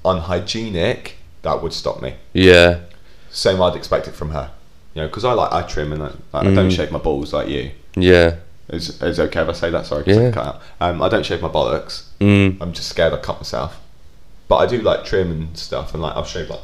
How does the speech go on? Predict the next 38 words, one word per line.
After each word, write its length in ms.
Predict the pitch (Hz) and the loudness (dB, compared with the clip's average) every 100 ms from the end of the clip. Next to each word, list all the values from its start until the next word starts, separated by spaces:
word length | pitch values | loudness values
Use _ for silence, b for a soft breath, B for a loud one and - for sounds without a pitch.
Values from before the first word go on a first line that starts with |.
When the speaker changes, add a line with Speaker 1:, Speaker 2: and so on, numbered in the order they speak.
| - | -10
Speaker 1:
around 200 | 78 73 | -8 -8
the 60 | |
top 260 | 71 85 - | -10 -14 -14
a 40 | |
bit, 300 | - 65 - | -12 -10 -10
like, 100 | 71 | -10
and 80 | 69 | -10
trim 200 | - 78 | -8 -6
that. 180 | 76 64 - - | -6 -6 -10 0
Speaker 2:
Yeah. 340 | 101 101 92 92 | 8 10 8 6
Speaker 1:
So, 80 | 85 | 2
like, 100 | - | -2
it's 80 | |
tidy, 440 | - 104 85 71 71 | 0 4 4 2 -2
it's 100 | - | -4
kept, 460 | - 53 - - - - - | -6 -8 -8 -12 -16 -16 -10
and 80 | 78 | -4
I 80 | 78 | -2
wash. 540 | 82 82 85 - - - - 101 | 0 -2 -4 -10 -12 -16 -8 0
Speaker 2:
Mm. 300 | 98 95 92 - | 0 0 -4 -4
Speaker 1:
But 120 | 87 98 | 0 0
if 60 | |
it's, 240 | - - - | -2 -8 -12
if 160 | - 82 | -10 -6
a 20 | |
gal's 200 | 104 95 | -2 0
got, 100 | - | 0
like, 240 | 82 82 - - - | -2 -2 -6 -18 -14
a 40 | - | -8
smelly 240 | - 82 | -4 -4
vagina, 220 | 80 85 | -2 -4
it's 100 | 69 | -4
normally, 180 | 90 82 | -6 -4
like, 200 | 73 - | -6 -4
B 160 | 85 82 | -4 -2
V, 240 | 87 85 | -2 -2
isn't 220 | 78 69 | -2 -4
it? 120 | 71 | -10